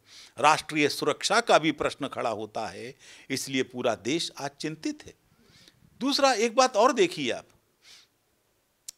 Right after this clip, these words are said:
हिंदू लड़की को भगा कर ले जाएंगे, लेकिन कोई हिंदू लड़का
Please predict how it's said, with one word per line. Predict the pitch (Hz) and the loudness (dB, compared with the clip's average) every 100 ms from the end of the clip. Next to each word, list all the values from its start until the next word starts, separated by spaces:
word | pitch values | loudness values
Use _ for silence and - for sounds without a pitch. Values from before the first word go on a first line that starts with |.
| _ _ _ _ _ _ _ 147 | _ _ _ _ _ _ _ -4
हिंदू | 180 170 | 2 4
लड़की | 156 151 196 | 4 2 -4
को | 147 | -6
भगा | 117 120 117 | -4 -2 -2
कर | 113 | -2
ले | 98 95 | -6 -6
जाएंगे, | 113 123 185 - _ _ _ _ _ _ _ _ _ _ _ _ _ _ _ - | -6 -6 -10 -18 _ _ _ _ _ _ _ _ _ _ _ _ _ _ _ 0
लेकिन | 160 214 320 330 - - _ _ _ - | 8 8 8 2 -2 -20 _ _ _ 2
कोई | 349 320 359 | 6 10 10
हिंदू | 220 277 311 269 | 8 4 4 6
लड़का | 202 170 160 147 | 6 4 4 2